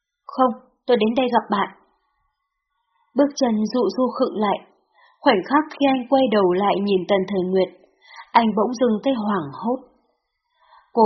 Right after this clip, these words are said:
khoác một cái áo khoác ngắn màu đỏ, mái tóc dài óng ả, đường nét xinh xắn như búp bê Barbie. Mà quan trọng hơn là gương mặt đang cười kia của cô, nó như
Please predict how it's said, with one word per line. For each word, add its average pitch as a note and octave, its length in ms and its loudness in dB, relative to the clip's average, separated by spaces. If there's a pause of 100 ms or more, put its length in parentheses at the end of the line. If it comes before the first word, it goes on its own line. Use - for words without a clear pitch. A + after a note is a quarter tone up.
(200)
khoác C4+ 300 -2
một G#3 200 0
cái G3 100 -2
áo G#3 260 2
khoác D#4 180 0 (120)
ngắn G#3 200 -2 (220)
màu G#3 200 4
đỏ, G3 180 2 (500)
mái A3 160 4
tóc D#4+ 120 2 (100)
dài G#3 220 6
óng G3+ 260 0
ả, G#3+ 180 2 (440)
đường A3+ 260 2
nét C#4 160 0 (180)
xinh B3 120 0 (100)
xắn A3 280 0
như B3 120 0 (100)
búp D4 220 0
bê A#3 60 4 (160)
Barbie. G#3+ 360 -2 (920)
Mà A3 140 4 (180)
quan B3 180 0
trọng A3+ 300 -2
hơn A3+ 160 0 (320)
là A3 140 0 (120)
gương B3 160 -2
mặt G#3 140 0 (160)
đang B3+ 220 -2 (120)
cười A3 180 2 (160)
kia B3+ 220 -2
của - 220 0
cô, A3+ 220 -2 (520)
nó C4+ 60 2
như C#4+ 160 4